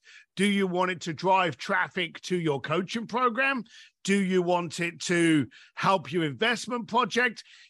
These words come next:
You've got to know your goalposts. And I had three goalposts, okay? Two of them I've already achieved.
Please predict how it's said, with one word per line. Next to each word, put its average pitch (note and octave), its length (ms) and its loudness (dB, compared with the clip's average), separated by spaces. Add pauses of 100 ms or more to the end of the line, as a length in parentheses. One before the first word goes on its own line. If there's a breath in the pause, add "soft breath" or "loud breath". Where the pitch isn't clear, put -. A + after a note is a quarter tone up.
(120)
You've F#3 300 0
got C#4+ 240 6
to E4 100 4
know A#3 300 4
your F#3 200 2
goalposts. C3+ 800 -2
And F#3 120 0
I B3+ 160 4
had G#3 240 2
three F#3 340 0
goalposts, B2 720 -6
okay? D#3+ 320 -2
Two G#3+ 280 -2
of A#3 100 4
them G3+ 140 -2
I've F3+ 200 0
already E3 320 0
achieved. B2 480 -10